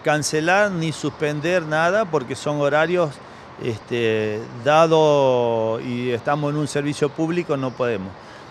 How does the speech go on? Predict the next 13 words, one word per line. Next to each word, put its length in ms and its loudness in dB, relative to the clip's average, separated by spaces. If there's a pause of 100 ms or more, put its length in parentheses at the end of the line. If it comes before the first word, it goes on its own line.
(280)
Además 460 6
hay 160 6
otra 260 4
cosa, 460 4
de 160 0 (100)
que 640 0 (760)
por 340 4
uno 460 6
o 160 6
dos 320 6
o 120 4
tres 240 -2
inadaptados 760 2